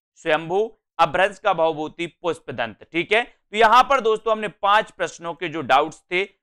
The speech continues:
उनको क्लियर किया। ऐसे ही बहुत सारे वीडियो आएंगे, क्लियर किए जाएंगे और ऐसे ही डाउट्स दोस्तों हमारे ऐप सेल्फ स्टडी क्लासेस पर किए जाते हैं।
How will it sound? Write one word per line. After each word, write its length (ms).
उनको 300
क्लियर 400
किया। 380
ऐसे 280
ही 200
बहुत 500
सारे 220
वीडियो 300
आएंगे, 340
क्लियर 320
किए 200
जाएंगे 420
और 80
ऐसे 300
ही 80
डाउट्स 380
दोस्तों 720
हमारे 420
ऐप 320
सेल्फ 400
स्टडी 340
क्लासेस 640
पर 180
किए 400
जाते 360
हैं। 220